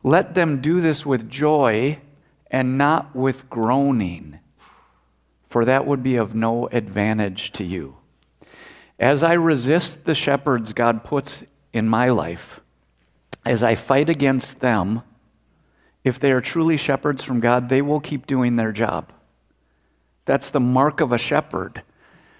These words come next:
But it's no advantage, and I'm hurting myself ultimately because they've been charged with watching over my soul.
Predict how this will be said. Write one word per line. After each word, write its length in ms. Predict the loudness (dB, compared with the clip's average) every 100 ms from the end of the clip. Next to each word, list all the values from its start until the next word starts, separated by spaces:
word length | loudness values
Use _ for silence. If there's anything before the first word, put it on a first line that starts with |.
| _
But 120 | 0 2
it's 200 | 2 0
no 260 | 0 2
advantage, 880 | 0 0 0 2 2 2 0 -2 -10 -14 _ _ _ _
and 120 | -2 0
I'm 140 | 0
hurting 400 | 0 0 0 0
myself 600 | 2 0 -2 0 -2 -2
ultimately 560 | -6 -8 -4 -6 -4 -6
because 480 | -6 -4 -2 -2 -6 -18 -10
they've 220 | 0 0
been 160 | 0 -2
charged 440 | 0 2 2 -2
with 200 | -6 -6
watching 400 | -2 -4 -2 -4
over 220 | -4 -4 -4
my 180 | -4 -6
soul. 600 | -8 -8 -8 -8 -14